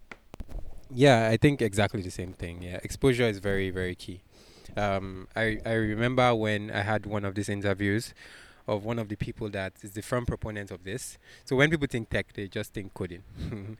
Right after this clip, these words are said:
And I like to tell people that it's not just coding. Like, yes, it's, coding is one of the aspects of tech, but tech can be applied in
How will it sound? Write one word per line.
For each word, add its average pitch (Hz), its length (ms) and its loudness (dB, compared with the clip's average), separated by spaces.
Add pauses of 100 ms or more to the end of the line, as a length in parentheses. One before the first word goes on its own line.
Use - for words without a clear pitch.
(280)
And 123 160 -2
I 110 80 -4
like 139 200 4
to 135 60 -8
tell 110 180 0
people 101 240 -8
that 95 180 -8
it's 110 220 -12
not 151 220 2
just - 280 -4
coding. 90 500 -12
Like, 90 180 -16 (160)
yes, 131 440 0
it's, 107 280 -10
coding 147 280 0
is 104 120 -4
one 110 220 -4
of 95 200 -4
the 98 240 -8
aspects - 480 -8
of - 180 -12
tech, - 320 -12 (360)
but 113 140 -4
tech 151 200 0
can 110 160 -2
be 98 60 -8
applied 95 380 -8
in 95 120 -14